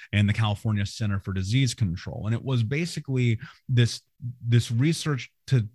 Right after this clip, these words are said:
point and find out if there is a correlation of long-term detrimental ramifications as an adult to childhood adverse experiences. There's a series of ten questions. Again, it's called the ace study. I highly advise you look it up.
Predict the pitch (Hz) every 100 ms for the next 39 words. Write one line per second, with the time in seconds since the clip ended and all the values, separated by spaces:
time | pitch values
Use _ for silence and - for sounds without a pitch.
0 | - - 135 147 - - 113 - 127 123
1 | 123 139 120 131 139 - 139 127 117 -
2 | 131 123 113 110 107 117 107 - - -
3 | 110 95 - 113 131 143 120 139 120 113
4 | - 117 110 113 107 104 104 98 - -
5 | 123 117 123 110 110 104 98 101 170 151
6 | - - 117 127 117 107 117 104 - -
7 | - 113 104 101 - 90 - 156 135 95
8 | 95 - 90 107 113 117 113 - 147 120
9 | 101 - 123 107 104 131 123 - 78 76
10 | 87 - _ - - - 107 123 110 -
11 | 113 104 113 117 - 107 90 85 - -
12 | 117 110 104 98 101 92 92 90 117 113